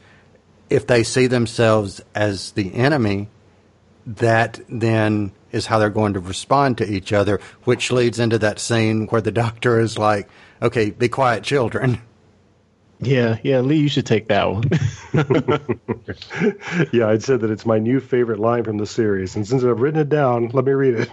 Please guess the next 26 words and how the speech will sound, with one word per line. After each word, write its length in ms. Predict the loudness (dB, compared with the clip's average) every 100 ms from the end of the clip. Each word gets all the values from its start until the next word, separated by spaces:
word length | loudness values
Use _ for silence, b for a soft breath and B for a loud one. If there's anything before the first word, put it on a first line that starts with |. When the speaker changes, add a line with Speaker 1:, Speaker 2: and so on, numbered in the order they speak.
| -10 -4
Speaker 1:
Go 140 | -2
for 300 | 0 0 0
it. 260 | -2 -8 -8 -12
Speaker 3:
<laughs> 160 | -8 -2
I 80 | 0
love 160 | 2
this. 220 | 0 -2 -8 -4
"Okay, 340 | -2 0 -2
kids," 580 | -2 0 -2 -2 -8 -12 -10 -6
he 100 | -2
calls 300 | -2 -4 -4
them. 200 | -2 -2 B B B B
"Okay, 280 | 2 2 -2
kids, 320 | -4 -6 -4
pay 200 | 2 4
attention. 480 | 4 2 -2 -6 -10 B B B
She 260 | -4 -2
slaughtered 420 | -2 0 0 0
your 120 | 0 0
legion, 480 | 0 0 -2 -2 -6 B
you 160 | -4 -4
slaughtered 380 | -2 0 2 0
everything 320 | 0 0 0
that 80 | -2
she 180 | -2 0
loves. 440 | 0 -2 -12 -14